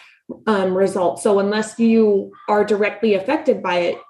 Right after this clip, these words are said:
you're not gonna know about it because it is so rare. So through the social media movements, we're able to spread that awareness, put a face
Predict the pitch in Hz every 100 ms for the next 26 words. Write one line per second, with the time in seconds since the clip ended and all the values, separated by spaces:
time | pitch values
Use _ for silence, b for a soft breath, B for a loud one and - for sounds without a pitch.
0 | _ _ _ _ _ 220 226 214 202 208
1 | 190 190 208 175 165 170 - 208 196 196
2 | 196 196 202 180 165 139 - - 202 185
3 | B B _ 240 247 220 220 220 202 226
4 | 214 208 202 190 190 214 202 185 185 -
5 | 196 208 202 202 196 - 202 190 - 208
6 | 208 208 196 185 180 180 180 - 240 233
7 | 220 - 208 220 226 -